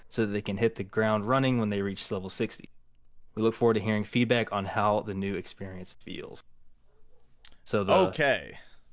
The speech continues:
Speaker 1: the summary is, uh, the first time you level in Shadowlands from fifty to sixty, you gotta do it in order.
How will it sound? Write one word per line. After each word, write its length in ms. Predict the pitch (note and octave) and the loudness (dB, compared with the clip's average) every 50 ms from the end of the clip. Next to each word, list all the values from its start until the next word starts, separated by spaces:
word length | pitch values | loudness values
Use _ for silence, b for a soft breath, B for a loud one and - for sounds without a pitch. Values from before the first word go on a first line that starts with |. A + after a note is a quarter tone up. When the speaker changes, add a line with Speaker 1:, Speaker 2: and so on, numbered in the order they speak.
| - - - | -20 -10 -4
Speaker 1:
the 100 | G#2 G2 | -4 -4
summary 640 | - - A#2+ A#2 A#2 A#2+ A#2+ A#2 A2+ A2+ G#2+ G#2+ - | -2 2 2 4 4 4 4 4 4 4 4 2 2
is, 320 | G2+ G#2 G2 F#2+ F2+ F#2+ | 2 0 -2 -2 -4 -4
uh, 360 | G#2 G2 F#2+ F#2+ F#2 F#2 G2 - - - - - - - - - - - - - - - - - _ - - - - - - - - - - - | -2 0 0 0 0 -2 -2 -6 -8 -16 -20 -20 -20 -20 -20 -20 -20 -20 -20 -18 -18 -18 -18 -20 _ -20 -20 -20 -20 -20 -20 -20 -20 -18 -12 -8
the 80 | - | -6
first 320 | - - C3 C3 C3 C3 - | 0 4 4 4 4 4 4
time 240 | C#3+ C3 B2 B2 | 4 4 6 6
you 140 | B2+ B2 A#2+ | 6 6 6
level 400 | A2+ A2 A2 G#2 G#2+ A2 C3 - - - - | 6 4 4 4 2 0 0 -2 -6 -14 -10
in 100 | - G#2 | -8 -6
Shadowlands 580 | G2 - - G#2 G#2 G2+ G2 G2 G2 G2 G#2 - | -4 0 0 2 2 2 0 -2 -2 -4 -4 -6
from 140 | - F#2+ | -8 -6
fifty 240 | - - A2 - A#2 | -2 -2 -2 -2 -2
to 100 | G#2+ G#2+ | -4 -4
sixty, 540 | - - G2+ F#2 - - - F#2+ F#2+ F#2 - - - - - - - - - - - | -4 -4 -6 -6 -6 -8 -10 -10 -10 -10 -12 -18 -20 -20 -20 -20 -20 -20 -20 -16 -12
you 80 | - G2 | -8 -2
gotta 300 | - A#2 G#2+ A2+ A2+ G2+ | 2 2 4 4 2 2
do 220 | G2 A2+ A2 A2 | 2 4 4 4
it 180 | G#2 - - - - - - - - - | 4 2 0 -6 -18 -20 -20 -16 -8 -4
in 180 | A2+ A#2 A#2+ A#2 | -2 0 0 0
order. 500 | G#2+ G#2+ G#2 G2+ F#2 F2+ F#2 F2+ - | 0 -2 -2 -4 -4 -6 -8 -10 -12